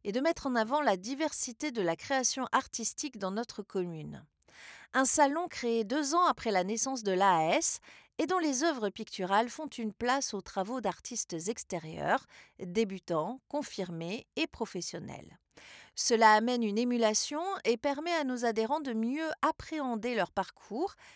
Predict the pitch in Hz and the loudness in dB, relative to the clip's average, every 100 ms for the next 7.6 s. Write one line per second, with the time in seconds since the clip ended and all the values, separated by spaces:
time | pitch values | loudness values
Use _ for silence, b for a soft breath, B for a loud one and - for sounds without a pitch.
0 | B - 349 339 285 247 196 175 - _ | B 0 4 4 2 0 -2 -6 -8 _
1 | _ - - 208 175 - - 226 - 294 | _ -4 -2 0 -2 -4 -8 -8 -8 -6
2 | 240 254 247 262 233 185 160 _ _ _ | -4 -4 -4 -2 0 0 -2 _ _ _
3 | B B B B - 220 208 202 214 - | B B B B 0 2 4 2 0 -2
4 | 175 - 262 202 226 208 240 - 220 247 | -2 -4 -6 -6 -8 -8 -10 -8 -4 -2
5 | 233 190 190 208 220 247 247 220 202 202 | -2 -4 -2 -2 0 -2 0 0 0 0
6 | 240 262 202 202 196 196 254 220 208 - | -2 -2 -2 -4 -4 -4 -4 -4 -4 -6
7 | 185 190 185 175 160 | -6 -4 -4 -6 -8